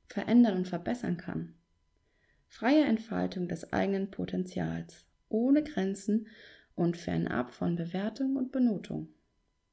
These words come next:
So, das war ein kurzer, kleiner Einblick in meine Vision der kreativen Lernwerkstatt.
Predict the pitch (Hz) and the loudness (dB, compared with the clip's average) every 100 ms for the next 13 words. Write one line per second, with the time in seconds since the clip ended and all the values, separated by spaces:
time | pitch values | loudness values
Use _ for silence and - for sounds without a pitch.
0 | _ _ _ _ _ _ _ _ - 240 | _ _ _ _ _ _ _ _ -4 -2
1 | 170 156 _ _ _ _ _ - - - | -2 -6 _ _ _ _ _ -18 -14 -10
2 | - 190 190 240 247 196 190 - 202 214 | -6 -6 -4 -6 -6 -8 -8 -6 -4 -4
3 | - 208 196 208 - 214 180 185 185 185 | 0 0 0 -2 -2 -4 -2 -2 -4 -6
4 | 180 175 214 214 180 175 - 190 185 185 | -4 -2 -2 0 -2 -6 -8 -6 -6 -6
5 | 175 170 165 175 185 196 - 269 - | -10 -8 -8 -6 -6 -8 -4 -4 -4